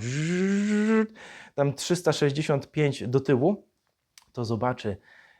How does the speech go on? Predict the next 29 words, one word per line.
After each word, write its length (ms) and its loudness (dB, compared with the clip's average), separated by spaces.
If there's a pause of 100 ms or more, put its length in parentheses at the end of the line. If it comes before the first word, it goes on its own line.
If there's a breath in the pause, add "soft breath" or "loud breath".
e, 360 0
te 140 -8
pierwsze 400 -2
odcinki, 440 -6
kiedy 260 -2
nagrywam 440 2
jeszcze 220 -2
bez 200 -2
koloratki, 720 -2
ale 160 2
już 240 4
głoszę 340 0
to 100 -8
samo 260 -2
słowo. 400 -12 (420 soft breath)
Głoszę 420 8
to 120 -6
samo 340 0
słowo, 460 0
e, 40 -18 (800 loud breath)
w 80 -12 (100)
imię 260 2
Jezusa 640 0 (420)
z 100 -16
tą 140 -6
samą 240 -2
mocą 340 -2
Ducha 200 -10
Świętego. 400 -16